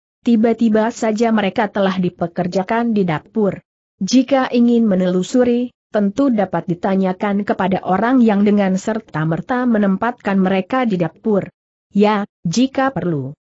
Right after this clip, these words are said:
Tetapi jika kemudian peristiwa itu tidak lagi diungkit, maka diam sajalah. Baru jika peristiwa itu mempunyai ekor yang panjang, kita dapat menempuh beberapa jalur.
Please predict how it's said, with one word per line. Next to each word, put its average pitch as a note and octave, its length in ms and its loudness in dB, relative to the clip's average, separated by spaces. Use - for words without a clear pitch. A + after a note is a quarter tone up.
Tetapi A3+ 480 -2
jika A3+ 400 -2
kemudian G3 720 0
peristiwa A3+ 640 -2
itu A3 320 0
tidak G#3 400 -2
lagi G3+ 400 0
diungkit, A#3+ 560 0
maka F#3+ 320 0
diam A3+ 240 0
sajalah. F3+ 640 -2
Baru A#3+ 320 2
jika A3+ 400 -4
peristiwa A3+ 640 -2
itu C#4+ 400 0
mempunyai E3+ 560 0
ekor B3 560 -2
yang G#3+ 240 2
panjang, A#3+ 640 2
kita C4+ 400 -2
dapat B3+ 400 0
menempuh G3+ 480 0
beberapa E3+ 480 -2
jalur. E3 560 -2